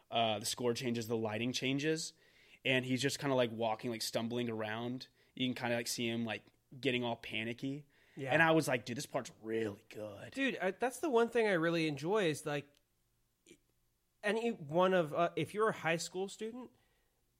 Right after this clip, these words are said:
Speaker 2: that's exactly how you would have reacted.
Speaker 1: Oh, yeah.
Speaker 2: Like,
Speaker 1: One hundred percent.
Speaker 2: you wouldn't even, the moment that said to you, you're probably not like,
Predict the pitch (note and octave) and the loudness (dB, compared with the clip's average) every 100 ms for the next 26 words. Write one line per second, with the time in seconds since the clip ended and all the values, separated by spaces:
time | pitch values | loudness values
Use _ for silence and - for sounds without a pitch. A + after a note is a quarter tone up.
0 | _ - F3 G3+ - D#3+ C3+ B2 D3 D3+ | _ -4 -2 -2 -6 -10 -10 -2 2 2
1 | - C3+ C3 B2 A#2 A2+ G#2 G#2+ G2+ F2 | -2 -4 -4 -4 -6 -6 -8 -8 -10 -6
2 | - F3 C#3 D#3+ A2 - D3 D#3 D#3 C3 | 6 6 8 6 6 0 -2 0 0 -4
3 | A#2+ A2+ D#3 F3 F#3+ G3 F3 F3 E3 D3+ | -4 -4 -2 2 4 4 4 2 2 0
4 | C#3+ D3+ D3 D3+ D#3+ F3+ F#3 F3 D#3 D3 | -2 -4 0 2 4 4 4 0 2 0
5 | - - C3+ C#3 C#3 C3+ A#2+ - C#3 C3+ | 0 -4 -4 -2 -2 -2 -4 -4 -2 -2
6 | B2+ B2 A#2 A2+ - A2 G#2 | -2 -2 -2 -2 -4 -6 -6